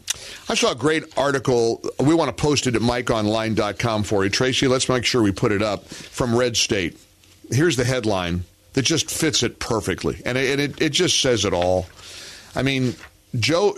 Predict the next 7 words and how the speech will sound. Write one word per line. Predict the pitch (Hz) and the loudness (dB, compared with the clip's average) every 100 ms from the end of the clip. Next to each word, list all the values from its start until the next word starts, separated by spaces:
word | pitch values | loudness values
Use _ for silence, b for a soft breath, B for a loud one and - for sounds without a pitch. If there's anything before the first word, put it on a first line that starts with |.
| 139 - | -6 -4
Joe | 123 175 202 | 0 2 2
Biden | 143 123 107 101 107 - b b - | 0 -2 -2 -2 -4 -6 b b 0
literally | 135 175 185 185 170 165 160 143 - | 2 4 4 4 4 4 0 -4 -8
stood | - - 170 165 | -4 0 2 4
on | 151 | 4
the | 139 | 2
graves | 113 120 107 85 85 - - | 2 2 2 0 0 -2 -4